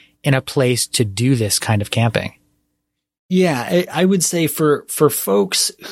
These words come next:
Speaker 2: who haven't done this before, but are experienced campers otherwise, kinda tamper down your expectations of maybe what you wanna get into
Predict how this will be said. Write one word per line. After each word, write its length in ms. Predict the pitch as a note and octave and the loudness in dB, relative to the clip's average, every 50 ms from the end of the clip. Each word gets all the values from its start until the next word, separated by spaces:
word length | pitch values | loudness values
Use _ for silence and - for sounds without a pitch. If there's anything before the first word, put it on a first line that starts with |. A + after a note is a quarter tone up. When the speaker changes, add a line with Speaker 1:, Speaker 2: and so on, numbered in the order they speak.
| - | -4
Speaker 2:
who 440 | - E3 D#3+ D#3 D#3 D3+ C#3+ C#3+ - - | 0 0 2 4 4 4 2 0 -2 -4
haven't 680 | - - - - C#3 C#3 C#3+ D#3 F3+ F3 D#3 - - _ _ _ _ - C3+ B2 A#2 | -8 -6 -4 -2 0 0 0 0 0 0 0 -2 -6 _ _ _ _ -8 -6 -2 0
done 240 | B2+ A2 G#2+ G#2+ | 0 0 0 0
this 240 | G#2 F#2+ E2+ - - | 0 -2 -2 -2 -2
before, 560 | - - F2+ - - A2 G2 D#2 C#2+ F2 G2 | -2 -2 -4 -2 0 0 2 2 2 2 0
but 220 | - - - D3+ D3 | 0 0 -2 -2 0
are 260 | - D#3 C#3+ C#3+ C#3 | 0 0 2 2 2
experienced 560 | C3+ B2 - - - D3+ C#3 C3+ B2+ A#2 - - | 0 -2 -4 -6 -2 0 2 2 2 0 0 -2
campers 420 | - B2 A2+ G2+ A#2 A2+ A2 - - | -2 -4 -2 0 0 -2 -2 -2 -2
otherwise, 680 | - B2 A2+ A2+ G#2 F#2+ F#2 F2+ F#2+ G2 - - - - - - - - - _ - | -4 -2 0 0 2 2 2 2 0 0 -2 -4 -4 -6 -10 -20 -20 -20 -20 _ -6
kinda 320 | - G#3 A#3 A3+ G3+ F#3+ _ _ _ _ _ _ - | -2 0 0 0 -2 -4 _ _ _ _ _ _ -4
tamper 680 | - - - A3+ B3 C4+ C#4 C#4 C4 C4 - A3+ G#3+ G3+ | -4 -4 -2 0 0 2 2 2 0 -2 0 2 2 2
down 560 | E3+ F3 E3 D#3+ D#3 D#3 D#3 D#3 D#3 D#3 D#3 | 2 2 2 2 2 2 2 2 2 2 2
your 180 | D3+ C3+ B2+ B2 | 2 2 2 2
expectations 880 | A#2+ A#2 - - C3 A#2 - - - A#2+ A2+ A2 - B2+ A2+ A2 A2 - | 2 0 0 -2 -2 -2 -2 0 0 0 2 2 0 0 0 -2 -2 -2
of 200 | - B2+ A#2 C#3 | -4 -4 -2 0
maybe 380 | D3 C#3+ C#3 C3+ D3 C#3 C3+ | 0 0 0 0 2 2 0
what 460 | C3 - B2 B2+ A#2+ B2+ C#3 C#3 C3+ | 0 -2 -4 -4 0 2 2 2 2
you 140 | F3+ D#3+ C#3+ | 0 0 0
wanna 320 | C3 B2 A2+ A2+ A2+ A2+ G#2+ | 0 2 0 0 -2 -2 0
get 160 | A2 G#2+ G#2 | 0 0 0
into 600 | - A2+ G#2 G#2 F#2+ - - A#2 G#2+ G2 F#2+ - | 0 -2 -2 0 0 0 0 0 2 0 0 -2